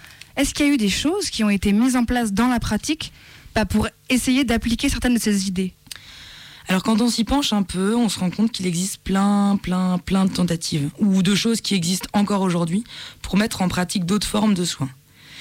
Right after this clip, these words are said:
Speaker 2: Historiquement, par exemple, il y a eu ce centre communautaire à Londres, Kingsley Hall. Bah, ça n'a duré que cinq ans, mais c'est un lieu où il n'y avait pas de hiérarchie entre les résidents, les infirmiers et les psychiatres. Il n'y avait ni staff, ni rite institutionnel, ni médicaments,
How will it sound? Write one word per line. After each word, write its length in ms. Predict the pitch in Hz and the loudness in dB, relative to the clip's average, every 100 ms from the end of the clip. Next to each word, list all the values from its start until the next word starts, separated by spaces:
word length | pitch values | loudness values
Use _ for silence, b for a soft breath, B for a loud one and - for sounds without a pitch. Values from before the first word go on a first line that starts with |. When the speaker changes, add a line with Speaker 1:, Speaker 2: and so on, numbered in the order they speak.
| B B 185 | B B -2
Speaker 2:
Historiquement, 500 | - 202 190 240 269 | 0 0 2 2 2
par 120 | 190 | 2
exemple, 240 | 170 240 | 2 2
il 20 | |
y 40 | 226 | 2
a 20 | |
eu 80 | 202 | 0
ce 160 | 208 180 | -2 -4
centre 300 | - 214 214 | 0 0 2
communautaire 580 | 190 185 175 185 208 | 2 2 2 0 0
à 80 | 170 | 0
Londres, 400 | 156 185 240 180 170 | 2 2 2 0 -4
Kingsley 400 | 262 185 - 170 | -4 -2 -2 -2
Hall. 320 | 175 220 196 156 B B B B - | 0 0 0 -2 B B B B -4
Bah, 140 | 165 | -2
ça 100 | 165 | 2
n'a 80 | 180 | 2
duré 240 | 175 180 | 2 0
que 80 | 185 | -2
cinq 240 | - 180 185 | 0 0 2
ans, 100 | 240 | 2
mais 80 | |
c'est 140 | 196 - | 2 0
un 100 | 170 | 0
lieu 120 | 185 | 2
où 80 | 214 | 2
il 80 | 180 | 2
n'y 60 | |
avait 280 | 175 175 175 | 2 0 0
pas 180 | 170 190 | -2 -2
de 60 | |
hiérarchie 420 | 180 170 156 - 190 | -2 -2 -2 -2 -2
entre 220 | 175 170 | -2 0
les 80 | 170 | 0
résidents, 420 | 170 165 165 214 B B B B - | 0 0 0 -2 B B B B -2
les 140 | 175 | 0
infirmiers 480 | 190 180 180 185 196 | 2 2 2 2 2
et 20 | |
les 100 | 180 | 0
psychiatres. 600 | 165 - - 143 151 - - - | -2 -6 -6 -8 -8 -14 -10 -2
Il 60 | |
n'y 100 | 156 | 0
avait 260 | 156 165 156 | 2 0 2
ni 120 | 160 | 2
staff, 460 | 165 160 180 - - | 0 -2 -4 -6 -2
ni 160 | 165 160 | 0 0
rite 240 | 170 165 - | -2 -6 -2
institutionnel, 800 | 175 - - - 175 156 165 180 B B B - | -2 -2 -6 -2 0 0 -2 -6 B B B -2
ni 100 | 240 | 2
médicaments, 560 | 254 226 202 - 190 170 | 4 2 -2 -2 0 0